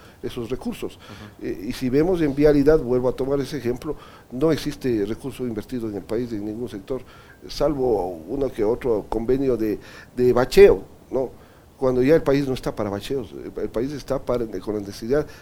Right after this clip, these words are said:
Speaker 1: de que se reparen integralmente, eh, sus arterias viales, eh, a lo largo y ancho de la, de, de la patria. Y busquemos alternativas, de día claro, hablemos de concesión,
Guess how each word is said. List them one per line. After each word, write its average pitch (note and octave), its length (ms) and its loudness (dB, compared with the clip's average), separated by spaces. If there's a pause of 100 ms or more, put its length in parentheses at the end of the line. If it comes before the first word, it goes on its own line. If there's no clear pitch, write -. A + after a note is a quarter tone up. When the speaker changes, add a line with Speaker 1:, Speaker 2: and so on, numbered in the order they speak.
(120)
Speaker 1:
de A#2 100 -4
que A#2+ 120 -6
se G#2+ 140 -4
reparen A#2+ 420 0
integralmente, A2 680 -4 (320)
eh, E2+ 440 -4
sus G#2 180 -10
arterias G#2 480 -4
viales, G#2+ 400 -2 (320)
eh, C2 220 -8
a D2 80 -2
lo G#2 100 0
largo C3 240 2
y G#2+ 60 2
ancho G2+ 200 -2
de E2+ 100 -2
la, C2+ 220 -8
de, F#2 220 -6
de F2 160 -4
la D#2+ 100 -4
patria. D2 360 -6
Y C#3 100 -6
busquemos D3+ 540 -2
alternativas, D#3+ 560 0 (200)
de D3 120 -8
día G3+ 160 -2
claro, G3 240 0
hablemos G#3+ 280 0
de C#3 120 -2
concesión, D#3 520 -6